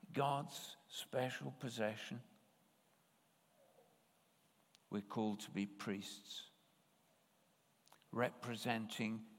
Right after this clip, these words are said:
people to God in intercessory prayer, representing God to the world in witness.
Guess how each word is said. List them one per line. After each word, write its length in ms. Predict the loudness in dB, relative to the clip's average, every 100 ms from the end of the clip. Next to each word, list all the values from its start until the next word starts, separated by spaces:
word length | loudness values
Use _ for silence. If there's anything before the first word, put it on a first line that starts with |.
| -20 -20 -2
people 520 | 2 2 0 -4 -4 -6
to 120 | -6
God 480 | -4 0 2 0 -2 -14 _ _ _ _ _ -6
in 140 | -2
intercessory 960 | -2 -4 -6 -4 0 0 0 -4 -2 -4
prayer, 580 | -4 -4 -2 -4 -8 -14 -20 -20 _ _ _ -20 -20 -20 -20 -16 -2
representing 1120 | 0 0 4 4 4 2 0 0 2 2 0 -10 -20 -4
God 540 | 2 4 4 0 -4 -14 -20 -20 _ -8
to 140 | -6
the 100 | -2
world 640 | 0 2 2 0 -6 -14 -18 -20 -20 _ _ _ _ -4
in 260 | -2 0
witness. 840 | 0 -2 -4 -8 -8 -8 -12 -12